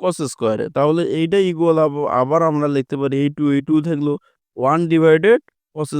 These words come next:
স্কয়ার A, অর্থাৎ ওয়ান ডিভাইডেড cos A, ওয়ান ডিভাইডেড cos A মানে হচ্ছে sec A। তাহলে যেহেতু স্কয়ার আছে, তাহলে হবে আমাদের sec স্কয়ার A। তাহলে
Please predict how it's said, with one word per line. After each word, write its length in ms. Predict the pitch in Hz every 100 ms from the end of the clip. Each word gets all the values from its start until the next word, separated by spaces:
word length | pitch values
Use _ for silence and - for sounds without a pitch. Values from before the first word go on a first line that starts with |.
| 139
স্কয়ার 300 | - 123 113 -
A, 20 | - - -
অর্থাৎ 260 | 120 147 139 127
ওয়ান 180 | 139 156
ডিভাইডেড 320 | 160 165 160 156
cos 180 | 180 175 -
A, 20 | 120 117
ওয়ান 140 | 127 139
ডিভাইডেড 280 | 151 151 156
cos 200 | 147 147 170
A 40 | 170
মানে 160 | 175 202
হচ্ছে 200 | 190 359 - _ _ _ _
sec 260 | - 202 131 117
A। 40 | - 123
তাহলে 280 | 135 185 233 - 123
যেহেতু 240 | 123 165 190 196
স্কয়ার 220 | - 156 156 151
আছে, 140 | 170 180
তাহলে 180 | 151 135
হবে 140 | 131 135 131
আমাদের 260 | 135 175 - _ _ _ _ -
sec 160 | 131 123 131
স্কয়ার 360 | - 151 175 370 381 - _ - 120
A। 20 | 147 - _ -
তাহলে 180 | -